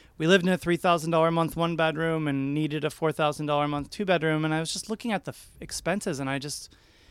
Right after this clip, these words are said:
you know, did the math. And I'm just like, "This is something, you'll do anything for your kids." And, and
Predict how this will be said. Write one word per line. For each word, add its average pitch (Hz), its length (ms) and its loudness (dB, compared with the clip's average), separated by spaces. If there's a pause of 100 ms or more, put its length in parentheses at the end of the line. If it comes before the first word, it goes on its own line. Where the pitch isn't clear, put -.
(300)
you 165 80 -4
know, 156 140 0
did 190 140 2
the 214 60 4
math. 190 300 2
And 143 80 -2
I'm 139 80 0
just 135 120 -6
like, 143 180 -6
"This 160 220 -2
is 190 280 2
something, 151 840 0
you'll 156 180 4
do 185 180 4
anything 185 320 2
for - 160 -2
your 147 140 4
kids." 190 480 0
And, 143 400 0
and 147 420 0